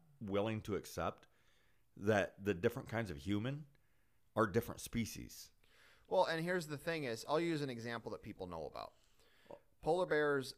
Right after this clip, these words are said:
Speaker 2: and brown bears.
Speaker 1: Mm-hmm.
Speaker 2: And they can even interbreed. You have, uh, I forget what it's called.
Speaker 1: And make viable offspring.
Speaker 2: And make viable offspring. Polar bears are substantially different. They're different in bone structure. They're different in how their fur and their skin color is constructed.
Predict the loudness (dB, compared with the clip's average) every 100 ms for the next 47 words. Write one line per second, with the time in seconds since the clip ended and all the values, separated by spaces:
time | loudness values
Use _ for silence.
0 | -6 -4 -4 -6 -4 -2 -4 -6 -8 -6
1 | -4 -4 -6 -4 -2 -2 -2 -2 -4 -4
2 | -4 -2 -2 -4 -8 -8 -2 -2 -2 -2
3 | -2 -2 -4 -6 -12 -10 -8 -8 -10 -8
4 | 0 2 4 2 0 2 4 6 4 2
5 | 0 -2 -2 -2 0 2 4 2 0 0
6 | -4 -10 -10 -12 -20 -20 -20 _ _ _
7 | _ _ _ -2 4 6 6 4 0 0
8 | -4 -4 -10 -8 -8 0 2 2 0 -4
9 | -2 -6 -6 -10 -8 -8 -6 -6 -2 0
10 | -2 -2 -4 -4 -4 -8 -8 -10 -8 -2
11 | -2 0 -2 -2 -4 -6 -6 -2 -2 0
12 | -2 -4 -2 2 2 0 -2 -4 -6 -8
13 | -6 -8 -2 2 2 2 -2 -6 -6 -10
14 | -4 -4 -4 -4 -8 -8